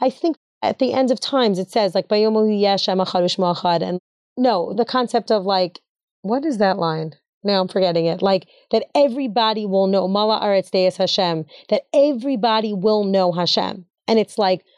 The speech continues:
from the blades of grass to the grasshoppers to the butterflies to the people to the everything, everybody will know Hashem. And I think that when we find Hashem in every single one of those things,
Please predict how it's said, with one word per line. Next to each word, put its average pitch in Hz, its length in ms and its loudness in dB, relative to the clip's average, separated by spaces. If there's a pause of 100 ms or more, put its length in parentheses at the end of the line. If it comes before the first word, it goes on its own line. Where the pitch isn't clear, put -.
(180)
from 190 140 0
the 185 80 2
blades 165 300 0
of 175 140 -2
grass 185 580 0
to 185 140 -2
the 160 80 0
grasshoppers 175 680 0
to 185 80 -4
the 175 60 -2
butterflies 185 640 0
to 180 100 -10
the 170 80 -6
people 202 680 -2
to - 140 -10
the 170 180 -6 (360)
everything, 269 540 0 (120)
everybody 247 520 2
will 214 160 2
know 190 160 2
Hashem. 202 320 0
And 185 100 0
I 190 60 2
think 277 320 -2
that 202 200 2 (360)
when 190 260 2
we 240 220 2
find 202 280 -2
Hashem 185 320 0
in 170 80 0
every 185 220 -2
single 170 240 0
one 170 160 2
of 156 60 0
those 156 220 0
things, 185 480 -2